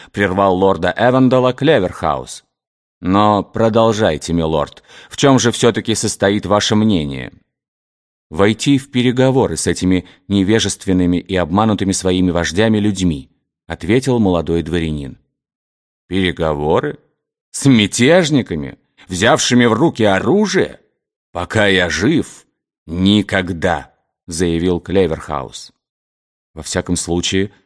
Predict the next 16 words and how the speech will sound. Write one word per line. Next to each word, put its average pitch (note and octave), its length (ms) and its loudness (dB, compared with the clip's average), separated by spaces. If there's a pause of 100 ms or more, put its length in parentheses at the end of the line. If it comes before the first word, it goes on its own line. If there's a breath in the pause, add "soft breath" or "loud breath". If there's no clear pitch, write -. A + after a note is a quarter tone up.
(140)
послать F2 460 -2
к - 60 -10
ним F#2 180 2
трубача F2 600 -2
и G2 260 -6
парламентера F#2+ 880 -2 (180 loud breath)
с - 100 -12
предложением G2+ 720 0
перемирия, A2 600 -2 (320 soft breath)
постараться A2+ 500 2
их A2+ 120 0
убедить G#2+ 340 2
сложить G#2+ 500 0
оружие G#2 580 0
и B2+ 160 0
разойтись", C3 760 -2